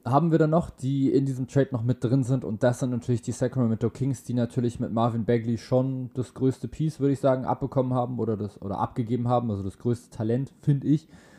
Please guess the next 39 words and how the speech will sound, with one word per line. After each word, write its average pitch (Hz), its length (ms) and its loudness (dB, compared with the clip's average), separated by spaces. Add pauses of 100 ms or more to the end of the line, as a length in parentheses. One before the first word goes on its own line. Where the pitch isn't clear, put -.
(260)
jetzt 120 220 0
so 123 80 0
rein 110 280 2
vom 113 200 -4
Trade-Wert 123 480 0
her. 117 340 2 (180)
Dafür 131 380 2
haben 135 160 4
sie 120 100 0
jetzt 120 140 0
aber 117 220 2
auch 113 320 0 (260)
zumindest 139 400 0
dann 131 140 2
drei 120 220 2
gute 127 220 -8
Spieler 131 300 0
wieder 117 180 0
zurückbekommen. 139 640 -2 (1080)
Und 120 120 -2
zwar 123 260 6
Donte 147 260 6
DiVincenzo, 135 680 2
eben 120 280 0
Guard 127 240 6
von - 160 -2
den 117 120 0
Milwaukee 110 380 2
Bucks, 113 420 -2
Josh 120 260 0
Jackson 113 380 -2
und 101 200 -4
Trey 104 220 2
Lyles, 107 500 2
jeweils 113 380 0
von 113 240 0
den 104 160 -2
Detroit 104 400 -2
Pistons. - 560 -4